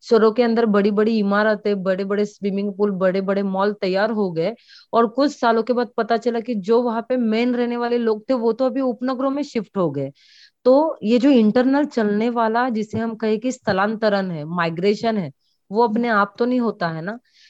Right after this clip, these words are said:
शहर इतने एलिटिज्म को प्रमोट करते हैं,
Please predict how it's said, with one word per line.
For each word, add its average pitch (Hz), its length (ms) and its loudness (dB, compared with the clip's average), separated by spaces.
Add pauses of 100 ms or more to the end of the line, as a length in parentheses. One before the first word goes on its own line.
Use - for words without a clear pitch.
(100)
शहर 240 400 4
इतने 254 320 0
एलिटिज्म 240 720 2
को 269 140 -2
प्रमोट 220 440 0
करते 165 320 -2
हैं, 139 220 -6